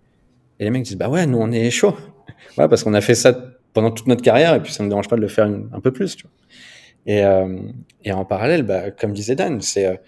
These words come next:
t'arrives dans un resto, euh, tu cherches pendant, euh, des heures sur un P D F parce qu'attention, avec le covid, tout ça,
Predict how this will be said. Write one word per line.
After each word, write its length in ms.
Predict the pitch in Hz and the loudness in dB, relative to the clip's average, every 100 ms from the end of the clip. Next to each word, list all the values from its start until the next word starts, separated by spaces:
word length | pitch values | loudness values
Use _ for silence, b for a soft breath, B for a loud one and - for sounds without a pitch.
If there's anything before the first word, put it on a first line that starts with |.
| b b _ | b b _
t'arrives 180 | - 98 | -8 -6
dans 180 | 98 95 | -4 -6
un 60 | 95 | -6
resto, 440 | 98 - 156 151 | -6 2 4 6
euh, 240 | 123 95 | 4 2
tu 120 | 95 - | -4 -4
cherches 280 | 107 107 | -4 -4
pendant, 280 | - 95 95 | -8 -6 -6
euh, 140 | 90 92 | -8 -6
des 280 | 101 110 | -2 0
heures 140 | 123 123 | 0 -2
sur 180 | - 90 | -4 -8
un 80 | |
P 160 | 92 120 | -4 0
D 200 | 123 127 | 2 2
F 80 | 123 | -2
parce 140 | - | -10
qu'attention, 500 | - - 107 - 123 | -10 -8 -6 -4 -2
avec 280 | 98 92 - | -2 -4 -4
le 80 | 101 | -4
covid, 320 | 120 117 120 | -2 -2 -2
tout 140 | - | -6
ça, 360 | - 120 117 | 2 4 6